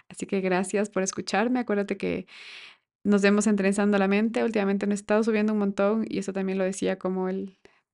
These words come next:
para mi salud mental ahorita ya no es exigirme a tengo que ser la psicóloga que escribe y publica y hace y, y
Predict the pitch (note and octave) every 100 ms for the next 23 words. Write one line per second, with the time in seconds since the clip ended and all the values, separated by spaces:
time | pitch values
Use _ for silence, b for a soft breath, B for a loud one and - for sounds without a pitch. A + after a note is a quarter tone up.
0 | - G#3 G3+ A#3 G#3+ A3 G#3+ G#3 G#3 F#3+
1 | G3+ G3+ B3 A#3 G#3 G#3 G#3+ G#3+ G#3+ A3+
2 | A3 - G3 G3 G#3 G3 F#3+ F#3+ G3+ G3+
3 | G3+ G3 G3+ - F#3+ G3+ G3 - _ -
4 | G#3 G3+ G#3+ G#3 F#3+ F#3+ F#3+ G3+ G3+ F#3
5 | G3 G#3 G3+ - B B B B _ F#3+
6 | G3 F#3+ F#3 F#3